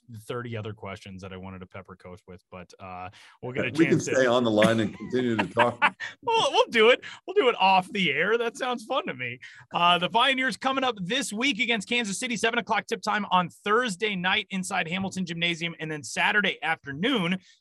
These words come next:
Speaker 1: two o'clock start for the Pioneers and the Oral Roberts Golden Eagles. Get your tickets now. If you have not been down to Hamilton to see this team yet this year, you are missing out on something, uh, that is being built, uh, on the hilltop at D U. And he is the head coach of the Pioneers, Jeff Wilburn.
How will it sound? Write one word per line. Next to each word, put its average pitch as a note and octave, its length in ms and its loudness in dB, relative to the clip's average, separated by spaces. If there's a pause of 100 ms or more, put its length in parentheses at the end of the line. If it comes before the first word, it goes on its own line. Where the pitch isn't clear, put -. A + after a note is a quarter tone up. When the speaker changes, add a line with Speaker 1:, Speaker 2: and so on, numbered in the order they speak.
Speaker 1:
two F3+ 140 -2
o'clock C#3+ 320 -4
start D3 180 -4
for C3+ 60 -14
the B2+ 100 -8
Pioneers C3 440 -6
and A2+ 80 -10
the A#2 80 -8
Oral B2 260 -6
Roberts A2+ 360 -4
Golden A2+ 260 -8
Eagles. A2+ 240 -10 (260)
Get E3 180 -2
your E3+ 120 -4
tickets D3+ 360 -8
now. B2 220 -4
If A2 100 -12
you C3+ 60 -10
have C3 140 -10
not C3+ 240 -6
been D3+ 100 -6
down C#3 220 -2
to B2+ 60 -4
Hamilton C3+ 380 -10
to A#2+ 60 -10
see B2+ 140 -12
this A#2+ 160 -10
team B2 240 -12
yet B2 160 -6
this A#2 180 -16
year, B2 140 -10
you A#2+ 120 -8
are A2 80 -6
missing B2 320 -10
out A#2+ 160 -4
on A2+ 140 -8
something, G#2+ 440 -10 (320)
uh, G#2+ 260 -4
that A2+ 160 -6
is G#2+ 100 -10
being A#2 280 -10
built, A2 360 -6 (320)
uh, G#2+ 240 -6
on B2+ 180 -8
the A#2+ 60 -8
hilltop A2 460 -8
at G#2+ 80 -12
D A2+ 80 -10
U. G#2+ 360 -8
And G2+ 160 -12
he C3 140 -12
is A#2 120 -12
the A2 60 -10
head A2+ 160 -10
coach A#2 200 -8
of A2+ 60 -12
the G#2+ 60 -12
Pioneers, A#2 420 -10
Jeff A2+ 220 -8
Wilburn. B2 360 -10